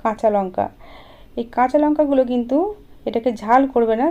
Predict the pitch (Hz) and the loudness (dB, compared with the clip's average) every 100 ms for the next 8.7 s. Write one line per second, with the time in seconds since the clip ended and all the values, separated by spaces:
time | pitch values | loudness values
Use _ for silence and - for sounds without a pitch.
0 | 339 214 202 240 214 214 214 208 233 - | -2 -6 -2 0 0 0 0 -2 -6 -6
1 | 220 214 262 285 - 208 202 202 196 185 | -6 -2 -2 -4 0 2 2 0 -2 -2
2 | 196 214 - - - - - - - - | -8 -12 -14 -20 -20 -20 -20 -20 -20 0
3 | 285 277 311 - - 254 285 277 285 285 | 4 4 4 2 4 4 2 2 2 2
4 | 262 269 254 262 330 277 240 226 233 294 | 0 0 0 0 2 2 2 0 -2 -2
5 | 262 220 208 196 190 - 220 - - - | -2 -2 -2 -4 -6 -8 -18 -18 -20 -4
6 | - 220 294 302 302 285 294 277 294 254 | -2 0 2 4 4 4 2 2 0 0
7 | 294 277 254 - 311 233 233 254 240 233 | 0 0 -4 -4 -4 -4 -4 -4 -2 -2
8 | 240 247 - 214 190 190 | -2 -4 -4 -4 -2 -4